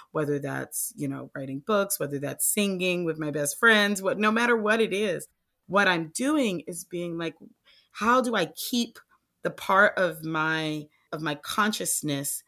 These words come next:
that is inherently, that wants to birth things? How do I keep that part of my consciousness alive? Because if I can keep the part of my consciousness that wants to birth things alive, then when it's time to birth a new world,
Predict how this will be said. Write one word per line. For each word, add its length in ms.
that 380
is 300
inherently, 1120
that 200
wants 300
to 100
birth 460
things? 500
How 160
do 100
I 80
keep 440
that 260
part 180
of 80
my 140
consciousness 800
alive? 480
Because 260
if 60
I 100
can 180
keep 320
the 80
part 240
of 80
my 80
consciousness 640
that 80
wants 240
to 100
birth 280
things 300
alive, 480
then 140
when 120
it's 200
time 280
to 120
birth 400
a 80
new 240
world, 440